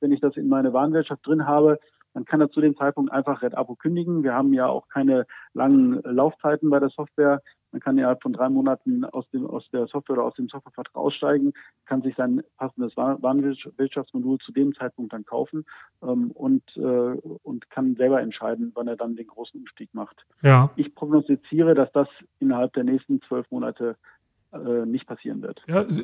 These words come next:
Speaker 2: Sie, äh, haben neben Prognosen haben Sie auch Garantien ausgesprochen, hatte ich auf Ihrer Webseite, äh, gesehen,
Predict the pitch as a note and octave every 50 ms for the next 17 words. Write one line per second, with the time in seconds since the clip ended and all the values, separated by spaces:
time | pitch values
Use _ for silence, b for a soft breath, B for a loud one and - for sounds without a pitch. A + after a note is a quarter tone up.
0 | - E3+ C#3 C3 D3+ E3 F3 C#3 C#3 - - D#3 D#3+ - - - D#3 F3+ F#3 E3+
1 | E3 - F#3 E3+ E3+ F3+ F#3+ F3+ D#3+ - E3 D#3 D3 E3 E3 F3 F#3+ F3+ G3 F3
2 | D#3+ D#3+ E3+ D#3+ E3 E3 E3 D#3+ D#3+ C#3+ - E3+ D3 D#3 D3 C3+ D3 D3 - F3+
3 | F#3+ G#3 G#3+ F3+ E3 D#3 D3 - E3+ C#3 - - D3+ C#3 - D#3+ D3 C3+ C#3 B2+
4 | C#3+ C#3 D3 D#3+ D3 - D3+ C3+ C#3+ C#3 C#3 C3+ D3 D3 C#3 D3 D3+ - - D3+
5 | C#3 C#3 C3+ - C#3+ C#3+ C#3 C#3+ D#3 D#3+ D3 C3 B2 C#3 B2+ A#2 C3+ C3+ C#3 D#3+
6 | E3+ F#3+ F3+